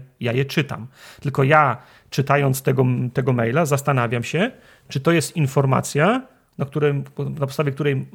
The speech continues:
w oparciu o którą my możemy prowadzić jakąś dyskusję na nagraniu,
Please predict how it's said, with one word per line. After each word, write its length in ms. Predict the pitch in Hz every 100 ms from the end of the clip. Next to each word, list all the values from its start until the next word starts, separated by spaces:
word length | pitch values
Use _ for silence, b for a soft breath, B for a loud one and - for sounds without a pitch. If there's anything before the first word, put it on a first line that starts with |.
| - -
w 160 | 147 131
oparciu 360 | 127 156 -
o 40 | 131
którą 180 | 151
my 160 | 131 143
możemy 300 | 135 135 135
prowadzić 360 | 135 135 135 131
jakąś 260 | 131 131
dyskusję 580 | 123 131 - 160 135 131
na 180 | 120 123
nagraniu, 560 | 120 123 117 123 240